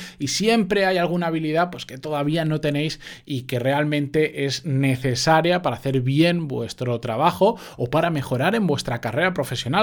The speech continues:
que es muy importante. Podéis invertir las mismas ocho horas al día en un puesto o tratar de tener las mismas ocho horas en un puesto mejor, con mejor remuneración, con mejor salario,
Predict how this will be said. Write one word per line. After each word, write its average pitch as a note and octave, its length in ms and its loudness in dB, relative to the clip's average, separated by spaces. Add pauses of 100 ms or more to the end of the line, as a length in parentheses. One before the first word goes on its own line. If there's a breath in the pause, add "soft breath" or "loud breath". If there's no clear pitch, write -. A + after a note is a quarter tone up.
que - 80 -6
es A#2+ 140 -4
muy F#3+ 180 4
importante. C3+ 720 2 (320 loud breath)
Podéis F3 400 4
invertir F#3 460 2
las A#2 180 0
mismas D3 540 -2
ocho E3+ 360 4
horas F3 260 2
al E3 140 2
día D3+ 320 2
en B2+ 140 0
un F3+ 140 4
puesto A#3 480 4 (180 loud breath)
o B2+ 160 2
tratar A2 320 -4
de A#2+ 80 -2
tener D3+ 240 2
las A#2+ 180 -4
mismas B2+ 320 0
ocho C#3+ 220 -2
horas G3 300 0
en B2+ 160 0
un C3 100 0
puesto D3+ 300 -2
mejor, D#3+ 420 0
con F#2+ 160 -14
mejor G#2+ 440 -4
remuneración, E3 760 -2
con B2+ 140 -6
mejor - 260 -14
salario, D#3+ 520 2